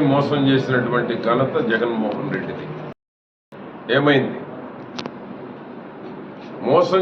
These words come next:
చేయని వర్గం ఏమైనా ఉందా? ఉద్యోగస్తులు కావచ్చు, కులాలు కావచ్చు, మతాలు కావచ్చు, మోసం చేయింది ఎవరిని? చివరికి డ్వాక్రా మహిళలకు కూడా రక్షణ లేదు ఈరోజు. డ్వాక్రా మహిళలకు కూడా ఈరోజు వాళ్ళు పెట్టుకున్నటువంటి నిధి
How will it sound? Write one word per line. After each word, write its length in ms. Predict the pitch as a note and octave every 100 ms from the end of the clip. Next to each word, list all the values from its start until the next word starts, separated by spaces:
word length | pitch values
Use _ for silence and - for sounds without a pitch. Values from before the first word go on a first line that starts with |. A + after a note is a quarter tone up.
| F3
చేయని 220 | F3 E3+ D3
వర్గం 260 | C3+ D#3+ D#3
ఏమైనా 240 | D3 C#3 B2
ఉందా? 240 | A#2+ A2 A2 - - - - G2
ఉద్యోగస్తులు 580 | G#2+ A#2 A#2 A2+ - G#2 G2+
కావచ్చు, 400 | B2 C#3 C#3 D3 D3 B2+ G#2+
కులాలు 340 | A2 A#2+ A2+ G#2
కావచ్చు, 360 | A#2 C3+ C3+ - A2
మతాలు 340 | G2+ G#2 A#2 A2+ A2
కావచ్చు, 360 | C3+ C#3+ - B2 G#2+
మోసం 260 | A#2+ C#3+ C#3
చేయింది 260 | A#2+ B2 A2+
ఎవరిని? 280 | A2 A#2+ - - - - - -
చివరికి 300 | A2 C3+ C#3+ A#2+
డ్వాక్రా 400 | A#2+ C#3 C#3+ D3 C3+
మహిళలకు 320 | B2+ B2 A#2+ C3
కూడా 120 | C3+
రక్షణ 260 | A2 - A#2 A2+
లేదు 140 | G#2 G2+
ఈరోజు. 240 | - - - - - - - - - - - - - - -
డ్వాక్రా 500 | F#2+ B2+ - - D3 C#3 B2
మహిళలకు 460 | B2 C3 C3+ B2+ A#2
కూడా 160 | C#3+ D3 C#3
ఈరోజు 360 | C3 B2+ C3+ C#3+ C3+ B2
వాళ్ళు 260 | B2+ B2+ A2
పెట్టుకున్నటువంటి 840 | - - A2+ C#3 C3+ C3 B2+ B2 A#2 A2
నిధి 240 | B2 C3